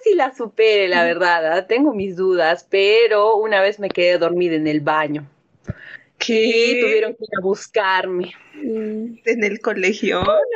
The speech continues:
Speaker 1: No.
Speaker 3: ¿En tu casa?
Speaker 1: Es que
Speaker 2: O en tu casa.
Speaker 1: <laughs> es que yo una, una época estuve en la escuela militar ya, de la fap. Y,
Speaker 3: Guau.
Speaker 1: este,
Speaker 2: Oh.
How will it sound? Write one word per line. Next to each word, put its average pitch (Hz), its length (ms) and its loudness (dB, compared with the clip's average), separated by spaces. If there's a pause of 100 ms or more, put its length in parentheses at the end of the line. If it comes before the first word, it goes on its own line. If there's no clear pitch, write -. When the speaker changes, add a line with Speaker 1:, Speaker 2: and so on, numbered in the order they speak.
(540)
Speaker 1:
No. 208 500 0 (460)
Speaker 3:
¿En 214 180 -2
tu 214 140 -2
casa? 190 260 -2
Speaker 1:
Es 220 180 2 (100)
que 220 160 2
Speaker 2:
O 226 100 0
en 220 140 0
tu 196 80 -6
casa. - 160 -6 (560)
Speaker 1:
<laughs> - 440 -4 (800)
es 262 160 -2
que 302 140 -2
yo 349 100 4 (200)
una, 320 280 0
una 330 280 2
época 247 580 0
estuve 240 320 0
en 196 60 -4
la 190 40 -10
escuela 208 300 -2
militar 160 500 -4
ya, 147 240 -2 (220)
de 165 100 0
la 160 120 0
fap. 165 280 -2 (340)
Y, 247 340 -2
Speaker 3:
Guau. 240 360 0
Speaker 1:
este, 208 760 -2 (640)
Speaker 2:
Oh. 190 600 -4